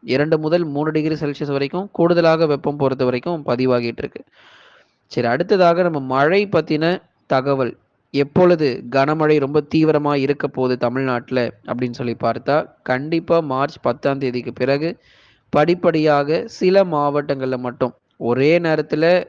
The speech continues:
எல்லா மாவட்டத்திலையும் கனமழை கொட்டி தீர்க்காது. சில மாவட்டங்கள், அந்த சில மாவட்டங்கள் எந்தெந்த மாவட்டங்கள் அப்படின்னா,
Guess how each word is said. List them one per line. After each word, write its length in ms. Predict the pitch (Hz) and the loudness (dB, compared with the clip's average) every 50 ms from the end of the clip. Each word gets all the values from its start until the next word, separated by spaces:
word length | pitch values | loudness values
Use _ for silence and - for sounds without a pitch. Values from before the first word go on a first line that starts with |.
| - _ | -8 _
எல்லா 440 | - 127 120 123 131 143 156 156 160 | -8 -4 -2 0 2 4 4 4 2
மாவட்டத்திலையும் 840 | 156 151 147 147 147 147 151 143 156 147 143 - 147 156 175 180 160 | 2 0 0 2 2 2 0 0 0 -2 0 0 0 0 0 0 0
கனமழை 420 | 143 135 131 143 143 143 143 143 135 | 0 0 0 0 0 0 0 0 0
கொட்டி 300 | - 135 127 131 143 131 | 0 -2 -2 0 -2 -2
தீர்க்காது. 500 | - 131 120 113 - 120 117 117 139 180 262 - _ _ _ _ _ _ _ _ _ _ _ | 0 -2 -2 -2 0 0 0 2 0 0 -2 -4 _ _ _ _ _ _ _ _ _ _ _
சில 400 | - - 165 170 175 180 180 175 | -6 -2 0 2 4 4 4 4
மாவட்டங்கள், 680 | 165 151 143 139 139 139 131 131 - 123 120 120 - - | 2 2 0 2 0 0 -2 -2 -4 -6 -4 -6 -8 -8
அந்த 220 | - 123 127 127 127 | -6 -4 -4 -4 -2
சில 300 | - 160 160 165 170 170 | 0 0 2 2 2 2
மாவட்டங்கள் 640 | 165 156 147 147 143 143 143 135 139 143 151 151 | 2 0 0 0 0 0 -2 -2 -2 -2 0 0
எந்தெந்த 380 | 143 131 139 147 147 151 147 143 | 0 0 0 -2 -2 0 -2 -2
மாவட்டங்கள் 580 | 139 135 131 127 127 127 131 135 131 131 131 | 0 0 0 0 0 0 0 -2 -2 0 0
அப்படின்னா, 360 | 123 120 127 120 120 139 175 | 0 0 -2 -2 -2 -2 -2